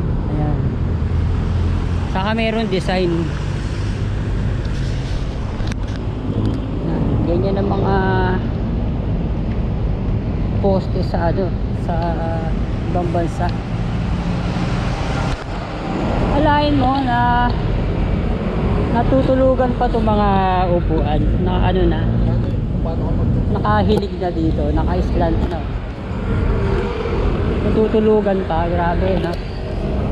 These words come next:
Mga paraan talaga, mga Pilipino. <laughs> Ah, mayroon pa palang isa. May isa pa, oh.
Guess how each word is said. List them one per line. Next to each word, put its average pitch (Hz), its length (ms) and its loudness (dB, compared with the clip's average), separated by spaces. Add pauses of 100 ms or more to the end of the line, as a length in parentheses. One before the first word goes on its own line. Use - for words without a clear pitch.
(1000)
Mga - 160 0
paraan 202 440 2
talaga, 202 400 2
mga 202 200 2
Pilipino. 196 600 2
<laughs> - 40 -2 (1300)
Ah, 254 160 0
mayroon 311 320 0
pa 311 80 -2
palang 302 320 -2
isa. 269 320 -4 (2250)
May 311 160 0
isa 302 160 -4
pa, 277 320 0
oh. 254 80 -4